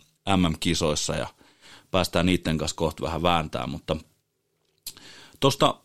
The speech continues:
meidän yhdistyksestä muutama sana, sana ennen sitä, eli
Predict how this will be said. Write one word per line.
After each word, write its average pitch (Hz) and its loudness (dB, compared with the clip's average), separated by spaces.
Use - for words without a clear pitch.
meidän 160 6
yhdistyksestä 123 2
muutama 110 4
sana, 101 2
sana 98 2
ennen 92 2
sitä, 80 0
eli 80 -6